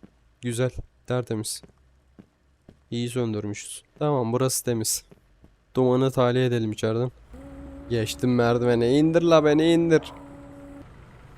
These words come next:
Buradan şimdi fanı aldık. Kapıya koyacağız bu fanı. Evin içindeki dumanı tahliye edecek. Vay bak,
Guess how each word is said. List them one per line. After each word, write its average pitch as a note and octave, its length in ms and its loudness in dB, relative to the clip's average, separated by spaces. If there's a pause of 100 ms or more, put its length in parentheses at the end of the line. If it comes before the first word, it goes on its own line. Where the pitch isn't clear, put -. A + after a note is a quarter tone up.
(280)
Buradan A#2 360 0
şimdi A#2+ 440 0 (480)
fanı A#2+ 380 0
aldık. B2+ 600 2 (260)
Kapıya B2 360 2
koyacağız B2 440 2
bu A#2 60 -4
fanı. C3 360 2 (180)
Evin B2 220 2
içindeki B2 420 -2
dumanı C3+ 280 2
tahliye B2+ 320 0
edecek. - 380 -6
Vay A#2 280 0
bak, B2+ 120 0